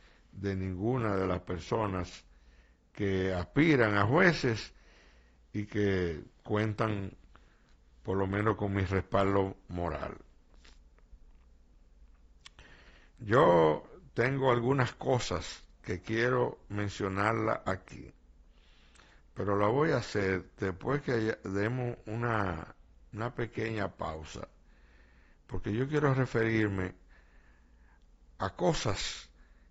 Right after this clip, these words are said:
que podrían ocurrir en un futuro no muy lejano con relación a esta democracia bobalicona,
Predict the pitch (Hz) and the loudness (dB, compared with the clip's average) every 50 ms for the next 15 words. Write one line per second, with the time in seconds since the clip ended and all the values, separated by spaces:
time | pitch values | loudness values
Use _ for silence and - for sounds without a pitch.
0 | - - - 120 120 120 - 123 117 120 127 143 160 165 165 170 160 147 143 170 | -18 -6 -2 -2 -2 0 2 2 4 4 4 4 4 2 0 0 -2 -2 0 0
1 | 143 110 104 107 123 113 104 104 95 - - - - - - 110 110 120 139 160 | 0 0 0 0 2 2 2 2 0 -2 -14 -20 -14 -4 -4 -2 -2 0 -2 -4
2 | 160 - - 147 127 - - 147 143 139 135 123 117 117 123 135 139 135 139 135 | -4 -4 -4 -6 -4 -2 0 0 2 2 2 0 0 0 -2 0 0 0 0 0
3 | 127 110 95 90 92 85 85 87 87 82 82 - - _ _ - - - _ - | 0 0 0 0 -2 -2 -4 -4 -6 -8 -10 -14 -16 _ _ -20 -20 -20 _ -20
4 | - - - - - - - - - - - - - - - 123 107 113 113 113 | -20 -20 -20 -20 -20 -20 -20 -20 -20 -20 -20 -20 -20 -14 -8 -4 -2 0 2 2
5 | 110 110 107 101 - 139 143 147 151 151 147 135 - - - - - - - _ | 4 4 2 2 2 0 0 2 0 -2 -4 -6 -10 -18 -20 -20 -20 -20 -20 _
6 | - - - _ _ - 104 110 113 120 135 165 180 180 - - 143 131 127 120 | -20 -20 -20 _ _ -4 -2 0 2 2 2 2 0 -2 -4 0 2 2 2 2
7 | 120 - - - - - _ _ - - - - - - - - - - - - | 0 -4 -8 -16 -20 -20 _ _ -20 -20 -20 -20 -20 -20 -20 -20 -20 -20 -20 -20
8 | - - - - 98 95 110 110 113 113 110 101 - - 117 127 135 143 139 - | -20 -20 -20 -14 -6 2 2 2 4 2 0 -2 0 -2 0 2 2 0 0 0
9 | 147 135 127 120 117 110 107 104 101 101 98 98 92 90 - 98 90 85 85 82 | -2 -2 0 0 0 2 2 2 2 0 0 -2 -4 -4 -6 -4 -4 -4 -4 -6
10 | 82 80 - | -8 -10 -12